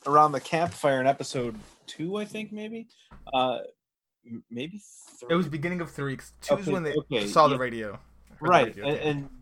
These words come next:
Speaker 1: the idea that you don't wanna take people's hope away because it's very dangerous to take hope away from people.
Speaker 2: Mm-hmm.
Speaker 1: Uh, and here's this pregnant woman who just passed out. That's probably the last person you wanna take hope away from.
Speaker 2: Oh, certainly, certainly.
Speaker 1: So, and now,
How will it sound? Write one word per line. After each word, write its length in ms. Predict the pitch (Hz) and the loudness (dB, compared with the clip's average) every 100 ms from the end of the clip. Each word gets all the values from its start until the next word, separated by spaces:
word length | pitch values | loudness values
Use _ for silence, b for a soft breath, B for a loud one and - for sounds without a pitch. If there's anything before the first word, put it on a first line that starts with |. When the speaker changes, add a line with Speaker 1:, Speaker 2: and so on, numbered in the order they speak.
| - | -6
Speaker 1:
the 100 | 139 | 2
idea 320 | 143 131 143 | 2 2 -2
that 120 | 131 117 | -4 -4
you 120 | 123 | -4
don't 160 | 143 | -4
wanna 240 | 127 135 123 | 0 0 0
take 260 | - 139 - | -6 -8 -6
people's 300 | 135 - 113 | -14 -14 -6
hope 240 | 123 120 | -4 -4
away 180 | 107 101 | -4 -6
because 240 | 95 104 101 | -6 -12 -14
it's 80 | |
very 180 | - 107 | -8 -6
dangerous 480 | 101 107 107 104 - | -6 -8 -8 -10 -14
to 60 | - | -12
take 200 | - 101 - | -10 -10 -8
hope 220 | 107 95 | -8 -8
away 240 | 95 98 95 | -8 -8 -10
from 180 | 85 - | -14 -18
people. 420 | 82 - 71 - B B | -20 -18 -20 -20 B B
Speaker 2:
Mm-hmm. 200 | 139 156 | -10 -6
Speaker 1:
Uh, 120 | 107 87 | -6 -4
and 320 | 120 113 113 117 | -4 -4 -8 -6
here's 300 | 123 127 117 | -2 -2 -2
this 360 | 110 - - - _ _ _ _ _ _ _ | -4 -4 -12 -18 _ _ _ _ _ _ _
pregnant 300 | 147 135 127 | -2 -2 -2
woman 240 | 110 104 107 | -6 -8 -10
who 100 | 101 | -6
just 280 | 123 113 | -4 -4
passed 320 | - 113 - 123 | -2 -2 0 -2
out. 340 | 104 95 - _ _ _ - | 0 -2 -6 _ _ _ -20
That's 100 | - | -4
probably 320 | - 120 110 | 0 2 0
the 80 | 107 | -2
last 340 | 110 107 - | 2 2 0
person 220 | - 98 | -8 -10
you 60 | 107 | -8
wanna 140 | 101 95 | -8 -8
take 200 | 104 - | -10 -8
hope 220 | 98 90 | -10 -8
away 240 | 92 85 | -8 -8
from. 160 | 87 139 | -6 -4
Speaker 2:
Oh, 160 | 139 | -4
certainly, 560 | 127 - 127 104 107 113 139 - | -4 -6 -6 -6 -10 -12 -14 -16
certainly. 360 | - - 117 113 - - | -14 -12 -12 -14 -14 -4
Speaker 1:
So, 180 | 135 - B B | -4 -4 B B
and 140 | 156 165 | 0 4
now, 220 | 160 | 4